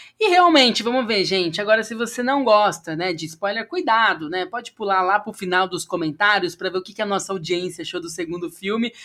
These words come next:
porque a gente vai desvendar, vamos ver como que vai acabar essa pataquada toda, porque, olha,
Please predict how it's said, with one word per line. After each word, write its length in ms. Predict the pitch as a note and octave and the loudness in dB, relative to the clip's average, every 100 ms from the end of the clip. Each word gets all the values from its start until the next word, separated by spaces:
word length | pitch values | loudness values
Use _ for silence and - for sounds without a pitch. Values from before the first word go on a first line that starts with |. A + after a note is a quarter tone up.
| - - | -20 -10
porque 220 | F#4+ F#4 | -4 0
a 40 | E4 | 0
gente 180 | D#4+ D#4+ | 0 2
vai 160 | D4+ | 2
desvendar, 600 | C4 B3+ D4 D4+ C#4 A#3+ | 0 0 2 4 6 4
vamos 240 | A#3 B3 B3 | 2 0 2
ver 120 | A#3+ | 2
como 200 | B3+ B3+ | 2 0
que 120 | B3 | 2
vai 140 | A#3 A#3 | 2 2
acabar 440 | A#3 A3+ G3+ G#3 | 0 0 2 2
essa 220 | G#3+ A#3 | 0 -4
pataquada 640 | A3 B3 A#3+ A3+ G#3+ G3+ | -2 -2 -2 0 2 0
toda, 280 | G3 F#3 G3+ | -2 -2 -2
porque, 320 | G#3 F#3+ - | -2 -6 -2
olha, 460 | F#3+ F#3 D#3+ D#3+ | 0 0 0 -4